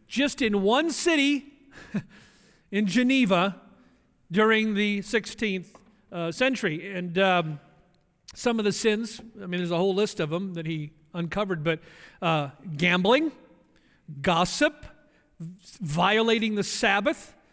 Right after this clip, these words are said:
uh, stealing, lying, divorce, there was a number of them. Over twenty categories, and, but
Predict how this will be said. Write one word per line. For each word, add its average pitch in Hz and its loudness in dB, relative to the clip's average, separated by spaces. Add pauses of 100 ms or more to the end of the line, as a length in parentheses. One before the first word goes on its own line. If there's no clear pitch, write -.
(420)
uh, 175 -2
stealing, 254 0
lying, 208 -2
divorce, 190 -2
there 165 -12
was 165 -2
a 160 -2
number 202 0
of 135 -4
them. 135 -6 (640)
Over 220 4
twenty 240 -2
categories, 202 2
and, 226 0
but 220 2